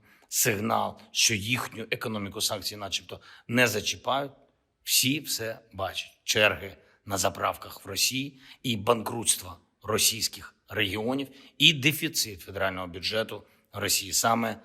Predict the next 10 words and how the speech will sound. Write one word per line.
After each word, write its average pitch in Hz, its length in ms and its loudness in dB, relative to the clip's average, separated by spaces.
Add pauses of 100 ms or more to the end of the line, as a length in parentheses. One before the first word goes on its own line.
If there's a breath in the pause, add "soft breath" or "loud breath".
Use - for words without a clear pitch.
(140)
санкції, - 640 4 (280)
саме 131 440 6
санкції — 110 480 -4
одне 104 280 -6 (320 loud breath)
з 110 100 -8
найбільш 113 460 4
болісного 110 640 0
для 104 360 2 (220)
Путіна, 101 460 -2 (260)
особисто - 720 4